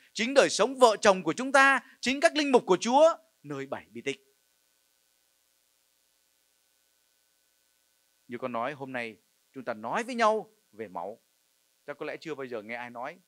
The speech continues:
ghê vậy, vào người máu, <laughs> máu. Lần sau cùng quý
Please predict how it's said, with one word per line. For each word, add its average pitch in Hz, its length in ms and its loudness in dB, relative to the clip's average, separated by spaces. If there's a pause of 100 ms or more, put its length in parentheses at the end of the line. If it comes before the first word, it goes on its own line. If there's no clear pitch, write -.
(500)
ghê 147 200 -2
vậy, 120 120 -14
vào 98 160 -14
người 139 320 -18
máu, 120 360 -18
<laughs> 143 840 -20
máu. 131 240 -18 (4000)
Lần 131 160 -2
sau 160 140 -6
cùng 135 260 -6
quý 165 120 -8